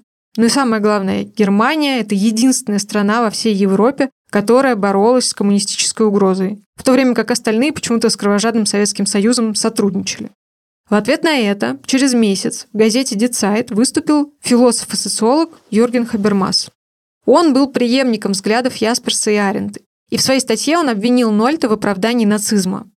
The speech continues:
Он заявил, что преступления гитлеровцев были беспрецедентными, и ответственность за них должны нести не только правящие круги, но и все простые немцы и их потомки.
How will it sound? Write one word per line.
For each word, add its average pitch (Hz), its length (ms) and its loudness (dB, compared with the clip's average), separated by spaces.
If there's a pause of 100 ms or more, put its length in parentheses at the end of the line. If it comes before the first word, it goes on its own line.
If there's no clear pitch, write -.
(220)
Он 247 160 4
заявил, 269 280 4
что 214 200 0
преступления 220 640 -2
гитлеровцев 226 580 0
были 233 260 0
беспрецедентными, 214 1300 0
и 220 120 0
ответственность 226 640 0
за 214 120 0
них 226 320 -2 (160)
должны 196 340 2
нести 202 300 0
не 202 100 2
только 262 300 0
правящие 254 480 0
круги, 208 340 2
но 202 220 0
и 214 160 0
все 226 400 0
простые 220 460 0
немцы 240 500 0
и 202 240 -2
их 208 120 -4
потомки. 208 580 -2